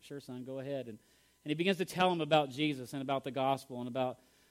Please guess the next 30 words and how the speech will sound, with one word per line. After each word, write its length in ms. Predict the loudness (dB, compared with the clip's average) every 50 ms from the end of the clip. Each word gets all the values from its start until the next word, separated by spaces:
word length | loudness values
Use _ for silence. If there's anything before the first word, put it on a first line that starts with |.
| _ _ -10
the, 180 | -6 -4 -4 -4
the 140 | -4 -6
salvation 760 | -6 2 6 6 6 8 10 10 8 8 6 2 -2 -2 -2 -2
of 120 | -4 -4
Jesus 320 | -4 -6 -6 -6 -8 -14
Christ. 500 | -10 -6 -4 -4 -2 -2 -4 -4 -8 -10
And, 200 | -10 -10 -10 -12 -14 _ _ _ _ _ _ _ _ _ _ _ _ _ _ _ _ _ -6
and 360 | 0 4 4 6 4 4 2 -4 _ -18 -16 -14 -14 -14 -16 -20 -20 -20 _ _ _ _ _ _ _ -10
about 300 | -2 4 6 6 8 8
that 160 | 6 4 4
time, 600 | 2 4 8 10 10 12 12 10 8 6 4 -2 -6 -8
Mister 260 | -6 -6 -4 -2 -2 0
Hanover 600 | 4 6 6 6 6 4 4 4 0 -2 -2 -4 _ -10 -6
just 220 | -4 -4 -4 -4
pulls 260 | -2 0 2 2 4
over, 340 | 6 6 6 6 4 2 0
and 100 | 0 0
he's 200 | 0 -2 -2 -4
weeping 480 | -4 -2 2 2 2 2 0 -2 -2 -2
uncontrollably, 920 | -4 -4 -6 -6 -10 -8 -6 -6 -4 -4 -4 -4 -4 -6 -6 -8 -10 -14 -14
and 320 | -12 -10 -8 -8 -8 -8 -8
he 140 | -8 -6 -6
receives 380 | -6 -6 -6 -4 -6 -6 -4
Jesus 300 | -4 -6 -6 -6 -8 -12
Christ 440 | -12 -10 -8 -6 -6 -6 -8 -8 -12
as 100 | -12 -10
his 160 | -10 -12 -14
Lord 180 | -10 -8 -8 -8
and 120 | -8 -10
Savior 460 | -8 -6 -4 -4 -4 -6 -10 -14 -14